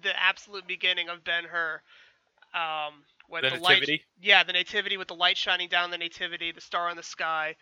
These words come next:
Speaker 1: You know, I didn't realize those famous shots existed, I guess.
Speaker 2: <laughs>
Speaker 1: Um, <laughs> and then, <laughs> 'cause they do a Top Gear episode where they're the quote-unquote three wise men, they have to go to the, the, um,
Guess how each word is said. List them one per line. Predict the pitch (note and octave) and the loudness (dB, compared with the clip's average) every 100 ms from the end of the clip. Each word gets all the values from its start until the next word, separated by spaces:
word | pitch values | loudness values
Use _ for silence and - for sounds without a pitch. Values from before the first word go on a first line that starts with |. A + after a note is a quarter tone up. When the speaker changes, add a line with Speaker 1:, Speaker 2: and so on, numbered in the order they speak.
| - - _ | -20 -20 _
Speaker 1:
You | D#3+ | -2
know, | E3+ | 4
I | D#3+ F#3 | 6 6
didn't | G3 F3+ | 4 -4
realize | G3 F#3 F3+ | 0 0 0
those | F#3+ F3+ | -4 -6
famous | - - F#3 F#3 E3+ | -6 0 0 0 -2
shots | - F#3 F3+ F3 - - - _ _ _ _ _ _ _ _ _ - | -2 2 4 4 0 -8 -20 _ _ _ _ _ _ _ _ _ -12
existed, | F#3+ - D3 F#3 - G#3 A3+ A3 _ _ _ _ _ - | -10 -8 -4 -4 -2 -2 -2 -4 _ _ _ _ _ 0
I | G3 | 6
guess. | G3 G3+ - A3 - | 6 6 0 -6 2
Speaker 2:
<laughs> | C4 - - - | 0 4 2 8
Speaker 1:
Um, | A#3 G#3+ G3+ G#3 - D4 | 10 10 8 6 2 -2
<laughs> | C#4 - C4 _ - C4+ | -4 -4 -6 _ 2 4
and | G#3+ | 8
then, | G#3+ G#3+ - - | 8 6 0 -6
<laughs> | - - | -16 -18
'cause | - - - - | -14 -12 -6 2
they | F#3+ | 2
do | B3 | 2
a | A3 | 2
Top | B3+ C#4 - | 4 4 4
Gear | G3+ | -2
episode | G3 F#3+ F#3+ F#3+ | -2 -6 -8 -4
where | F#3+ | -2
they're | F#3 F#3 | 2 2
the | F3+ F3 - | 0 -6 -8
quote-unquote | - F#3 F3 F#3+ F3+ F3+ | -8 -6 -6 -4 -4 -4
three | F3 | -4
wise | F3 F3+ F3 | 2 2 2
men, | F3 E3+ | -4 -4
they | E3+ | -6
have | - | -6
to | |
go | F3+ D#3+ | -10 -10
to | |
the, | D#3+ D#3 _ - - - _ _ | -10 -12 _ -20 -20 -20 _ _
the, | F3 E3+ - | -10 -8 -6
um, | D#3 D3+ D3+ C#3+ | -6 -6 -8 -14